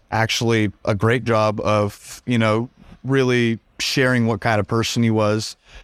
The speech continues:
I mean, there's only so much you can really say about a person, but just his kind-hearted, you know, spirit and his, like, willingness to make everyone smile at all times, even when he maybe wasn't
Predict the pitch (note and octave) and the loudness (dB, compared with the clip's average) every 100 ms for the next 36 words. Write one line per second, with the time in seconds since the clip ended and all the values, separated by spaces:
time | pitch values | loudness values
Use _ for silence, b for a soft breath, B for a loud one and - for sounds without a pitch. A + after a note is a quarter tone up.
0 | B - B2 B2+ B2+ C3 D#3 C#3+ - D3 | B -4 0 0 0 0 0 -2 -2 -2
1 | C#3 B2+ C3+ B2 B2 A2+ G#2+ A#2+ A2+ G#2+ | 0 -2 -4 -2 0 0 0 0 2 2
2 | G2+ F#2 A2+ A#2+ - G#2+ A2 G#2+ G#2+ A2 | 0 -2 -2 -2 0 0 2 0 0 -2
3 | - G#2 - B2 B2+ A#2+ A#2+ B2+ B2 B2 | -2 -2 -2 0 0 0 0 0 2 0
4 | B2 - - A#2+ A#2 G#2+ - - A#2+ B2 | 0 -6 -4 0 2 0 -2 -2 0 2
5 | A#2 A2 A2+ G#2+ G2 G#2+ A2+ A2+ A2 A2 | 2 0 0 0 0 0 2 2 2 0
6 | - A#2 A2 G#2+ - - A#2+ A#2+ A#2+ A#2 | -2 0 0 -2 -6 -4 -2 0 0 0
7 | A2+ G#2+ - A#2 A2+ A2+ G#2+ G#2+ A#2+ A#2 | 0 -2 -2 0 0 0 0 -2 -2 0
8 | A2 A2 A2 G#2+ G#2 G#2 A#2+ A#2 A2 G#2 | 0 0 0 0 0 0 0 2 2 2
9 | G#2+ G#2 G2+ G#2+ G2+ | 0 2 0 0 -2